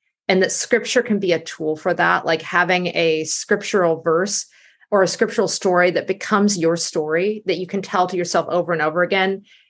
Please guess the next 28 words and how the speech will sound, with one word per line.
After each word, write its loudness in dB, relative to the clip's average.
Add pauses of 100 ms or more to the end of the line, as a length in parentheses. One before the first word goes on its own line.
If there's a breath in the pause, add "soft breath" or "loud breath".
and 2
that -2
can -4
kind 0
of -2
be 0
a 4
guiding 0
point -8
for -2
you. 4
Like, 2
that 2
is, -6
um, -6
it's -2
a 2
really 2
powerful -4
tool, -12
and 0
that -4
groups, 0
small 2
groups -2
can -2
do 2
it, 0